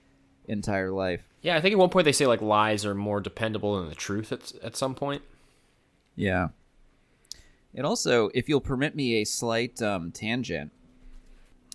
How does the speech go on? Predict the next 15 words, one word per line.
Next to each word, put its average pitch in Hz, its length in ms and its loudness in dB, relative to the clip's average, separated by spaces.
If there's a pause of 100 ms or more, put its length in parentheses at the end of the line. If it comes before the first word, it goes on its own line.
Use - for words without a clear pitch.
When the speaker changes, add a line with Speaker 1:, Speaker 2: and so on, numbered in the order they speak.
(100)
Speaker 1:
that 120 240 2
lie 107 340 4
about 107 520 2 (200)
it's 110 220 -6
not 104 220 -2
going 107 240 -6
to 90 100 -6
hurt. - 520 -6 (960)
So 104 760 0 (300)
that's 139 200 0
a 175 60 -2
thing 143 200 -2
that 113 140 -2
doctors 92 460 -4
do. 95 340 -6